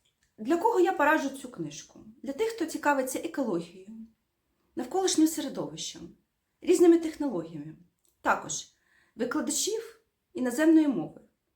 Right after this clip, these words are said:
для презентацій різних, для учнів, хто хоче поповнити свій словниковий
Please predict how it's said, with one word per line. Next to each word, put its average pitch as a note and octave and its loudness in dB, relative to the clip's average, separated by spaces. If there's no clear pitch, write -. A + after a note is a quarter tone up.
для C#4+ 0
презентацій D#4 0
різних, E3+ -10
для A#3+ 6
учнів, F#4+ 2
хто - 4
хоче E4+ -4
поповнити D4+ 4
свій - -8
словниковий A#3+ -6